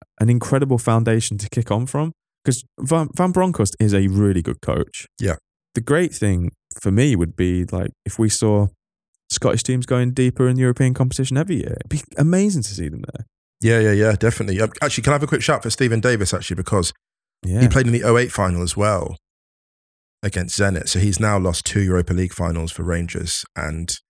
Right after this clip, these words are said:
Speaker 2: I don't know how, and I said this on Twitter, I don't know how they find the words to talk to
Speaker 1: Uh.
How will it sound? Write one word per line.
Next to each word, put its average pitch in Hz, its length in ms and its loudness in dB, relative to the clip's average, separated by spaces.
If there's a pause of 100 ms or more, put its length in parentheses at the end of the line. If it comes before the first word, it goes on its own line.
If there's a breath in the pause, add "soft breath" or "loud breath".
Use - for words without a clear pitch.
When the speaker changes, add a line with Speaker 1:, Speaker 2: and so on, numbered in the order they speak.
(400)
Speaker 2:
I 127 120 2
don't 131 160 0
know 117 120 2
how, 110 280 0
and 107 100 2
I 107 40 2
said 104 240 0
this 101 200 -2
on 92 140 -2
Twitter, - 320 -4
I - 40 -6
don't 110 160 -2
know 104 100 0
how 98 220 0
they 92 120 0
find 90 280 -2
the 92 60 -4
words 87 480 -2 (420)
to 98 80 -2
talk - 260 -2
to 87 380 -4 (760)
Speaker 1:
Uh. 82 180 -4